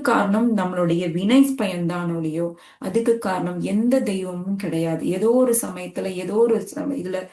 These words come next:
நம்ம சேமிச்சு வச்சிருக்கிற ஒரு வினையானதான் நமக்கு இப்போ ஒரு லக்காவோ இல்ல த-, ஒரு து-, துக்கமான ஒரு சம்பவமாவோ நிகழுது. அதுக்கு தெய்வத்தின் மேல பழி போட்டுட்டு சோ-, சோம்பலா உட்கார்ந்துகிட்டு இதுதான் என்னோட வாழ்க்கை அப்படின்னு உட்கார்ந்துருக்கிறது தான்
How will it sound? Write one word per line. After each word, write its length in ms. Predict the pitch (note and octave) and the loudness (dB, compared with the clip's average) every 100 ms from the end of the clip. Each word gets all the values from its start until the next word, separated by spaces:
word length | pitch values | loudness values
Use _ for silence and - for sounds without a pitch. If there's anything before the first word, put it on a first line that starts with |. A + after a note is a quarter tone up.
| - - - | -20 -20 -6
நம்ம 280 | G3 G#3 A3 | 0 2 0
சேமிச்சு 680 | G#3+ G3+ A#3 A#3+ A#3 A#3 G3 | 0 2 2 2 -2 -2 -6
வச்சிருக்கிற 480 | F3+ F#3 E3 F#3+ F3+ | -6 -8 -8 -8 -6
ஒரு 160 | F3 | -4
வினையானதான் 960 | E3 F#3 G3+ G3+ F#3+ F3 E3+ E3 F#3+ A3 - | -4 -4 -4 -4 -4 -4 -4 -4 -4 -4 -4
நமக்கு 380 | F3+ A3+ B3 B3+ | -2 -2 0 -2
இப்போ 220 | - A3 | 0 0
ஒரு 160 | G3+ F3 | 0 0
லக்காவோ 500 | E3 - F3 D#3+ F#3 | -2 -2 -2 0 0
இல்ல 160 | G3+ G3 | -2 -4
த-, 180 | F3+ - - - - | -8 -8 -16 -14 0
ஒரு 180 | G#3 A#3 | 4 6
து-, 240 | A#3 F#3+ F#3 | 4 0 2
துக்கமான 500 | G#3+ - G#3+ G#3 F#3+ | 0 2 2 2 2
ஒரு 140 | F#3 E3+ | -2 -4
சம்பவமாவோ 680 | E3+ F3 F3+ F3 E3+ E3+ A3 | -4 -4 -2 -2 -2 -2 -2
நிகழுது. 640 | F3 E3+ F#3 F#3+ F#3 G#3+ D#4 - - - | -2 -4 -4 -4 -2 0 0 -4 -18 -6
அதுக்கு 380 | - A3 A#3 G#3 | -2 -2 -2 -2
தெய்வத்தின் 580 | F#3 A3 C4 C#4 C#4 A#3 | 0 2 4 4 2 0
மேல 300 | G#3+ G3+ G#3+ | 0 -4 -6
பழி 260 | F3 F#3+ G3 | -6 -8 -6
போட்டுட்டு 480 | F3+ E3+ E3 F3+ F#3+ - - - | -6 -4 -4 -4 -6 -8 -16 -6
சோ-, 220 | - G#3+ A3 - - | 0 2 2 -2 -2
சோம்பலா 540 | G#3 A3 B3 B3+ A3 F#3 | 2 6 8 8 4 2
உட்கார்ந்துகிட்டு 680 | E3+ F#3+ F#3 E3+ E3 F3 F3 - - | -2 -8 -6 -6 -6 -8 -10 -14 -8
இதுதான் 440 | G#3+ A3+ A#3 B3+ B3+ | 0 2 4 4 2
என்னோட 260 | G#3+ G3 F#3 | 2 -2 -4
வாழ்க்கை 460 | F#3 G3 G#3 G#3 G3+ | -6 -4 -6 -4 -6
அப்படின்னு 420 | F#3 F#3 F#3+ G3+ G#3+ | -6 -8 -6 -4 -4
உட்கார்ந்துருக்கிறது 800 | E3+ - G3+ G3 F3 F3 E3+ F3 | -6 -6 -6 -4 -6 -6 -4 -4
தான் 220 | G3 B3+ | -4 -6